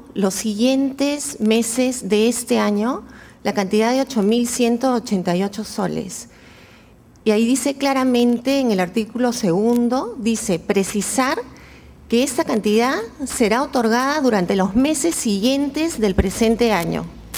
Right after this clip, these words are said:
y se va a suscribir un acta de compromiso con su padre. En el artículo tercero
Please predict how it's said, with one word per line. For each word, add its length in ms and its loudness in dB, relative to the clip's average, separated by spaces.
y 100 0
se 120 4
va 60 2
a 40 0
suscribir 380 2
un 100 4
acta 220 0
de 60 -2
compromiso 560 0
con 160 -2
su 100 -8
padre. 420 -2
En 160 2
el 80 4
artículo 440 0
tercero 800 0